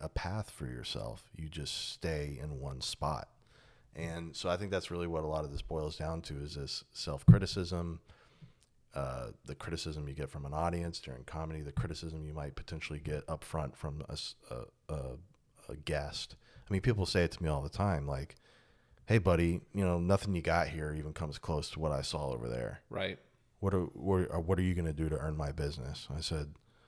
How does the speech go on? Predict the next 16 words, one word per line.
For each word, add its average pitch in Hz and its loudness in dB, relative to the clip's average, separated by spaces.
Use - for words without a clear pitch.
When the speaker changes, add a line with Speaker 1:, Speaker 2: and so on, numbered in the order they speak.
Speaker 1:
"I 73 -4
don't 73 0
know. 90 4
I 82 -6
mean, 78 -4
what 80 0
were 85 2
they 82 2
offering 101 2
you? 78 -2
What 82 2
was 113 4
it?" 69 -2
I 69 -2
investigate. 85 4
And 82 -4